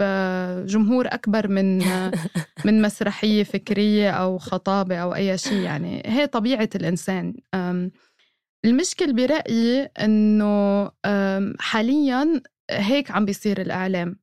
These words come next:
Speaker 1: لأنه في حالة، آه، ضياع. آم، شو دوره للصحفي؟ هل دوره يجمع
Speaker 2: مهم.
Speaker 1: لايكات؟ إذا دورك تجمع لايكات، أنا هيدي كنت، آه، يعني جزء من حظي إني بلشت بالإعلام، آه، بمرحلة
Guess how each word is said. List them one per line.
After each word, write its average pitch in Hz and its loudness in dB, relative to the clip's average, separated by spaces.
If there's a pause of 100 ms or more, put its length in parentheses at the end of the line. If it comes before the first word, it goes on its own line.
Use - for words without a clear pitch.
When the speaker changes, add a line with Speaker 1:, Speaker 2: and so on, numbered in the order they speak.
(100)
Speaker 1:
لأنه 254 2
في 233 -2
حالة، 240 0 (720)
آه، 196 2
ضياع. 220 2 (120)
آم، 202 0
شو 277 -2
دوره 226 2
للصحفي؟ 180 -4
هل 208 0
دوره 233 2
يجمع 214 2
Speaker 2:
مهم. 202 2
Speaker 1:
لايكات؟ 208 -2 (1080)
إذا 196 2
دورك 262 0
تجمع 220 0
لايكات، 196 -2
أنا 196 -2
هيدي 196 -2
كنت، 190 -6
آه، - -4 (600)
يعني 190 0 (300)
جزء 320 0
من 269 0
حظي 247 -2
إني 196 0
بلشت 208 0
بالإعلام، 208 0 (160)
آه، 185 -2
بمرحلة 202 -2